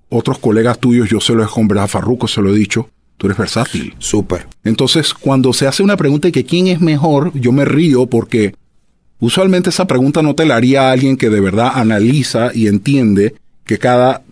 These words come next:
Speaker 1: cada cual en lo suyo. Ahora, en cuántas cosas esa persona puede ser buena,
Speaker 2: Claro que sí.
Speaker 1: ahí es donde va a cambiar el
Speaker 2: Claro.
Speaker 1: tema.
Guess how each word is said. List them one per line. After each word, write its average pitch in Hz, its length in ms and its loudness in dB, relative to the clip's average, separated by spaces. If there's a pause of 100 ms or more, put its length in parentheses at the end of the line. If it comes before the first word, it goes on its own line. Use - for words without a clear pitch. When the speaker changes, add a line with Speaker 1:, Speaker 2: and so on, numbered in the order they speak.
(100)
Speaker 1:
cada 120 300 0
cual 120 240 0
en 117 100 2
lo 98 80 0
suyo. 104 340 0
Ahora, 101 480 0 (320)
en 131 200 0
cuántas 165 840 -2
cosas 151 560 -2
esa 131 180 -2
persona 113 380 -4
puede 110 200 -2
ser 117 180 -2
buena, 123 400 0
Speaker 2:
Claro 98 200 -12
que 104 60 -16
sí. 104 80 -12
Speaker 1:
ahí 123 220 2
es 123 40 2
donde 120 220 2
va 107 120 0
a - 40 -6
cambiar 101 340 -4
el 92 120 -8
Speaker 2:
Claro. - 200 -12
Speaker 1:
tema. - 140 -16